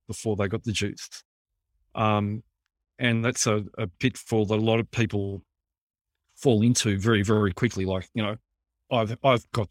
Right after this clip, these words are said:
this. Why haven't you got it?" You know, "My science says," and they wanna argue it and argue it and argue it. And all of a sudden, you pe-, the people are just backing away, going, "No, I, I don't wanna be around you anymore. You're, you're not the same person." And again, again, and that, that does equate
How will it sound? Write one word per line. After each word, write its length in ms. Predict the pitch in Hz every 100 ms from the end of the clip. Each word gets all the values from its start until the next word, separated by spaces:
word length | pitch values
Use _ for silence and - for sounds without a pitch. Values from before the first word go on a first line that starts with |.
| -
this. 320 | 120 - - 113
Why 180 | 113
haven't 340 | 98 110 92 -
you 200 | 107 113
got 200 | 104 98
it?" 80 | -
You 80 | 101
know, 180 | 101 123 - _ _ _ _ _
"My 280 | 127 127 131
science 560 | - 127 123 107 110 -
says," 260 | 123 101
and 100 | 110
they 40 | 110
wanna 160 | 117
argue 500 | 117 117 120 107 104
it 80 | 101
and 140 | 113
argue 340 | 107 107 101 104
it 80 | 104
and 160 | 107
argue 360 | 98 107 107 92
it. 60 | - _ _ _ _ _ _ -
And 140 | 117
all 120 | 123
of 80 | 110
a 40 |
sudden, 460 | 110 123 110 101 107 - _
you 100 | 127
pe-, 140 | - 123
the 120 | 110
people 300 | - 120 113
are 60 | 104
just 280 | 104 -
backing 320 | 127 113 - 104
away, 280 | 104 110
going, 180 | 104 104
"No, 80 | 104
I, 120 | 104
I 260 | 101 - 104
don't 120 | 107
wanna 100 | 104
be 120 | 92
around 300 | 98 101 104 -
you 80 | 101
anymore. 260 | 95 95
You're, 160 | 98 95 - _ _ _ _
you're 100 | 117
not 200 | 117 117
the 60 | -
same 300 | - 110 101
person." 460 | - 101 - 110 104
And 100 | 98
again, 240 | 98 104 - - -
again, 340 | 101 101 101 - _ _ _ -
and 160 | 131
that, 120 | 147 -
that 200 | 180 -
does 220 | 147 139
equate 380 | - - 120